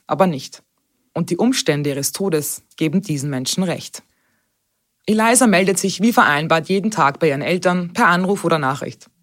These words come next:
So auch am einunddreißigsten Jänner. An dem Tag war sie zuvor in einer Buchhandlung gewesen und hatte dort Mitbringsel für ihre Familie besorgt. Die Angestellte des Buchladens sollte später aussagen, dass die junge Frau gut drauf war,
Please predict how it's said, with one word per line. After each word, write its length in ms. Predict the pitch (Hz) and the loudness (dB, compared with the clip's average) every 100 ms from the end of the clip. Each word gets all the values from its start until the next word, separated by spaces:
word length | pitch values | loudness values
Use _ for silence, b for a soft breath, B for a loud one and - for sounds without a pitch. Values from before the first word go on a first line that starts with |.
| _ _ - | _ _ -6
So 220 | - 240 | 2 4
auch 220 | 165 175 | 4 4
am 140 | 196 135 | 2 2
einunddreißigsten 760 | 143 170 156 143 165 - 180 | -2 -2 -2 -2 -2 -2 0
Jänner. 340 | 156 147 - - _ B B | -2 -2 -6 -12 _ B B
An 120 | - 190 | -2 2
dem 160 | 202 | 2
Tag 300 | 208 214 208 | 2 2 4
war 120 | 180 | 2
sie 160 | 180 170 | 2 0
zuvor 380 | - 180 151 147 | -2 -2 0 0
in 80 | 160 | 0
einer 160 | 170 | -2
Buchhandlung 580 | 170 202 196 156 147 156 | -2 -2 0 -2 -2 -4
gewesen 460 | 156 147 143 180 175 B - | -2 -2 -2 -2 -4 B -4
und 120 | 175 | -2
hatte 180 | 170 185 | 0 2
dort 220 | 190 180 | 2 2
Mitbringsel 560 | 220 - 147 156 160 | 0 -2 -6 -4 -4
für 120 | - 175 | 0 0
ihre 180 | 165 | 0
Familie 440 | 175 196 165 175 139 | 0 0 0 -2 -2
besorgt. 480 | 131 - 113 - - _ _ _ _ | -2 -2 -4 -8 -20 _ _ _ _
Die 100 | - | -2
Angestellte 540 | 208 240 277 220 220 220 | 2 2 2 2 2 2
des 160 | 220 | 2
Buchladens 580 | 226 220 202 190 202 - B B | 0 0 2 2 2 -2 B B
sollte 260 | - 196 180 | -2 0 0
später 360 | - 170 160 | 0 0 2
aussagen, 520 | 120 156 196 185 214 196 | 2 2 4 2 2 0
dass 180 | 165 | 0
die 100 | - | -2
junge 200 | 143 147 | -6 -6
Frau 240 | 147 175 190 | 0 2 2
gut 200 | 233 - | 0 2
drauf 240 | 170 190 | 2 2
war, 200 | 143 123 | 0 -2